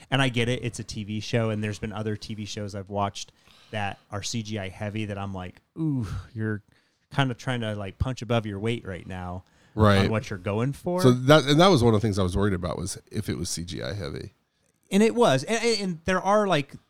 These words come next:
Speaker 1: there are parts that I was like, "That looked better than something else." Um, but, you know, like with any other show that we've talked about, you gotta give it time, 'cause it's like it's esta-,
Speaker 2: Right.
Speaker 1: establishing the very first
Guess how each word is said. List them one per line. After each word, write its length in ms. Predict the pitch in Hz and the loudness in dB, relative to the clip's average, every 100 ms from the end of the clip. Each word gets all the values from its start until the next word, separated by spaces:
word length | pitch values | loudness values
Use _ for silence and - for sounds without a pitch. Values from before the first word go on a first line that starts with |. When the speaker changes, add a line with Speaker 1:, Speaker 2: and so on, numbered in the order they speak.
| _ | _
Speaker 1:
there 180 | 139 147 139 | 0 2 0
are 60 | 127 - - | -4 0 2
parts 320 | - 185 - | 4 2 0
that 120 | 151 | -2
I 80 | 127 | 0
was 100 | 117 | 0
like, 200 | 107 - - | -4 -6 -4
"That 200 | 139 147 | -2 -2
looked 200 | 160 - | -6 -4
better 440 | 135 131 131 135 127 | -4 -2 -2 -4 -6
than 160 | 117 | -6
something 460 | - 120 113 135 123 | -6 -8 -6 -8 -4
else." 500 | 127 98 117 - - _ _ _ _ _ | -2 -2 -4 -8 -12 _ _ _ _ _
Um, 540 | 110 104 98 98 98 95 _ _ _ _ | -2 -2 -2 -4 -8 -12 _ _ _ _
but, 800 | 147 156 120 104 104 - - - _ _ _ _ _ _ | 2 4 2 0 -2 -8 -12 -14 _ _ _ _ _ _
you 120 | 165 | 4
know, 160 | 160 139 - - | 4 2 -8 -14
like 280 | 151 151 151 | -4 -2 2
with 160 | 156 165 | 2 4
any 240 | 160 170 | 2 4
other 220 | 160 156 | 2 2
show 320 | 139 - 139 123 | 0 0 2 0
that 120 | 113 | -2
we've 140 | 110 | -4
talked 260 | - 104 - | -4 -4 -6
about, 320 | 98 95 98 _ _ | -8 -6 -8 _ _
you 80 | 117 | 0
gotta 240 | 117 123 117 | 2 4 2
give 140 | 110 | -2
it 100 | 110 | -4
time, 320 | - 92 85 | -8 -12 -12
'cause 160 | 98 110 | -6 -4
it's 140 | 101 | -2
like 140 | 104 95 | -2 -2
it's 140 | 95 | -8
esta-, 440 | 95 - 117 113 110 | -10 -6 -2 -2 -2
Speaker 2:
Right. 80 | - | -6
Speaker 1:
establishing 600 | 117 - 175 123 - 127 | -2 2 2 2 -2 -2
the 100 | 107 | -4
very 320 | 98 117 127 135 | -4 -2 0 -2
first 460 | - 120 113 - | -2 -4 -4 -10